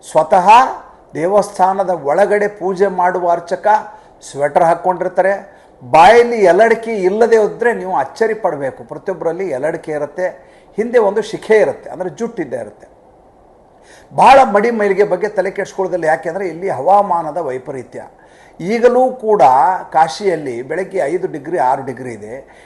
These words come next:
ಇಡೀ ಊರಿಗೆ ಊರೇ ಮಂಜಿನಿಂದ ಕವಿದು ಹೋಗಿರುತ್ತೆ. ರಸ್ತೆಗಳು ಕಾಣೋದಿಲ್ಲ, ಎದುರುಗಡೆ ಇದ್ದವ್ರು ಯಾರು ಅಂತ ಗೊತ್ತಾಗೋದಿಲ್ಲ. ವಿಶೇಷ ಅಂದರೆ, ಇಂಥ ಕಾಲಘಟ್ಟದಲ್ಲಿಯೂ ಲಕ್ಷೋಪಲಕ್ಷ ಜನ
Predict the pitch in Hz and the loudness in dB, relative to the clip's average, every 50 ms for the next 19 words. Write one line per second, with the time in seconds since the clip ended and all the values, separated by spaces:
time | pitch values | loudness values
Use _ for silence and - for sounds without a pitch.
0 | - - - 165 175 240 247 220 185 180 202 226 233 233 214 226 208 185 190 202 | -14 -6 -6 -4 -4 -4 -4 -4 -4 -4 -4 -4 -4 -2 0 0 0 0 0 0
1 | 208 208 220 214 175 156 151 170 160 170 170 160 160 160 165 170 - 135 127 131 | 2 2 2 2 0 -2 -4 -4 -4 -6 -6 -6 -6 -6 -8 -8 -8 -8 -10 -10
2 | 131 123 123 117 117 113 113 - - - 131 151 170 160 - - - - - _ | -8 -10 -10 -10 -10 -12 -12 -14 -12 -10 -6 -6 -6 -6 -8 -14 -20 -20 -20 _
3 | _ - 165 160 - - - 226 208 202 202 208 202 - 143 143 156 165 170 165 | _ -6 -6 -6 -6 -2 -2 0 0 2 0 -2 -2 -2 -2 0 0 0 0 -2
4 | 147 143 131 135 151 160 156 160 170 170 180 220 196 220 214 214 208 208 208 196 | -2 -4 -4 -4 -4 -2 -2 -2 -2 0 0 0 0 2 4 4 4 2 2 -2
5 | 185 175 170 160 160 160 156 147 - 170 143 120 120 - - 165 165 151 156 143 | -2 0 0 0 0 0 -4 -8 -8 -8 -8 -8 -10 -4 0 0 0 0 -2 -6
6 | 127 127 117 117 131 151 156 151 - - - - - - _ _ - - 135 143 | -8 -8 -4 0 2 2 2 0 -4 -12 -20 -20 -20 -20 _ _ -20 -16 -14 -6
7 | - - 240 240 226 - 202 170 135 117 107 101 98 110 113 _ _ _ _ _ | 0 2 2 2 2 0 0 0 -2 -2 -8 -12 -14 -16 -18 _ _ _ _ _
8 | _ _ - 165 185 226 233 226 - - 240 240 240 180 160 175 196 202 208 202 | _ _ -4 -2 -2 -2 -2 -4 0 0 0 2 2 4 4 6 6 6 4 2
9 | 165 180 175 - - - 202 185 180 185 185 185 190 196 196 214 233 247 254 240 | 0 -2 -6 -4 0 0 2 2 2 0 0 -2 -6 -6 -4 -2 0 0 0 0
10 | 190 160 151 - - - - 214 214 208 214 196 175 170 - - - 165 135 - | 0 -2 -2 -4 -8 -6 -4 -4 -4 -2 -4 -4 -4 -6 -8 -8 -10 -8 -6 -6
11 | 139 - | -4 -2